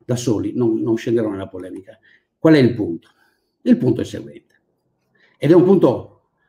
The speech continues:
per me molto importante. Alcuni dicono: "Boldrini, avresti dovuto glissare,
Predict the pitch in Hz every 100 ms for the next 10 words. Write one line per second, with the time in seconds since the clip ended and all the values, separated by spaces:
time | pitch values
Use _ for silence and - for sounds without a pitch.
0 | _ _ _ 147 147 151 139 151 160 131
1 | 120 92 90 _ 117 - - _ _ _
2 | _ _ _ _ _ _ _ _ _ _
3 | _ _ _ _ _ _ _ _ - 185
4 | 254 185 151 151 151 - _ 185 202 185
5 | 127 - 175 170 143 175 143 131 123 131
6 | 127 - - - 92 -